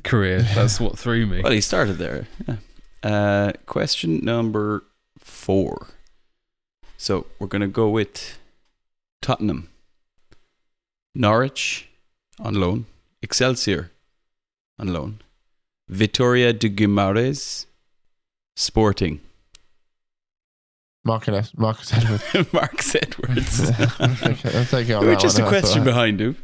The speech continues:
Speaker 3: <laughs>
Speaker 2: Yeah. It's the time
Speaker 3: That's a
Speaker 2: difference.
Speaker 3: point on the board for Dupe. Well done. Next up, question number five.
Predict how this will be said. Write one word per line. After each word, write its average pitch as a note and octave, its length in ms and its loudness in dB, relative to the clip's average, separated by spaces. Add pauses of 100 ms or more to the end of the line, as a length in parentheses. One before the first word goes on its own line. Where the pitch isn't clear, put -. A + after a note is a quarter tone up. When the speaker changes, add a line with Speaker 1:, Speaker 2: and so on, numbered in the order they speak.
(380)
Speaker 3:
<laughs> - 320 -2 (140)
Speaker 2:
Yeah. A#2 320 -4 (760)
It's - 100 -12
the A#2+ 80 0
time G2+ 260 0
Speaker 3:
That's F#2 60 -2
a - 20 0
Speaker 2:
difference. G#2+ 320 0
Speaker 3:
point - 20 -4
on A2+ 160 0
the B2 60 -2
board C#3 260 -2
for - 120 -8
Dupe. - 300 -6 (280)
Well G2 100 -6
done. G2 200 -4 (1120)
Next A2 300 0
up, A2 180 -2
question A#2+ 300 2
number A2+ 160 2
five. G#2 540 -2